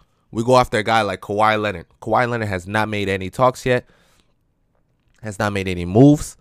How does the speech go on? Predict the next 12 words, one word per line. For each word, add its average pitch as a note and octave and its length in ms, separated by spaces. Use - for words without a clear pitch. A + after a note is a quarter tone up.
But F#2+ 260
I'll G#2 120
tell A#2+ 140
you A2 80
one A#2 160
thing. F#2+ 120
If E2+ 100
you G#2 100
get B2 180
Kawhi A#2+ 320
Leonard, A#2+ 320
ooh, B3+ 800